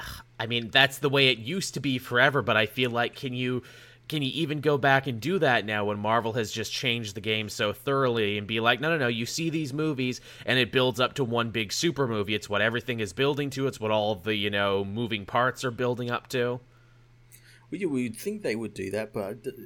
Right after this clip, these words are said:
Speaker 2: for all intents and purposes, it's not.
Speaker 1: Yeah.
Speaker 2: 'Cause it's just like a, like, even, like, if you look at, like, the things they've announced and ones that probably won't get made, but, like, just look at all this, all the slate they've announced, like, it's not building towards anything. It's just
Speaker 1: No.
Speaker 2: random,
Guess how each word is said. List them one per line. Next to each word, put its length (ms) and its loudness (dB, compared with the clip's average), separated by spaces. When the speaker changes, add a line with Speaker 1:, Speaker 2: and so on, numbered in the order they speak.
Speaker 2:
for 160 -8
all 200 0
intents 340 -6
and 100 -12
purposes, 480 -6
it's 180 -12
not. 320 -8
Speaker 1:
Yeah. 280 2
Speaker 2:
'Cause 180 -6
it's 140 -2
just 160 -6
like 160 -4
a, 120 -6
like, 240 -4
even, 280 -4
like, 220 -6
if 180 -6
you 120 -4
look 120 -6
at, 80 -6
like, 200 -6
the 60 -18
things 260 -6
they've 180 -4
announced 500 -8
and 180 -8
ones 280 -2
that 180 -4
probably 260 -4
won't 220 -4
get 120 -2
made, 280 0
but, 120 -10
like, 160 0
just 200 -10
look 120 -8
at 80 -2
all 200 -4
this, 300 -2
all 100 -8
the 80 -6
slate 340 -4
they've 140 -2
announced, 380 -6
like, 160 -6
it's 160 -10
not 260 -6
building 320 0
towards 320 -6
anything. 300 -4
It's 100 -6
just 180 -8
Speaker 1:
No. 200 -2
Speaker 2:
random, 480 -4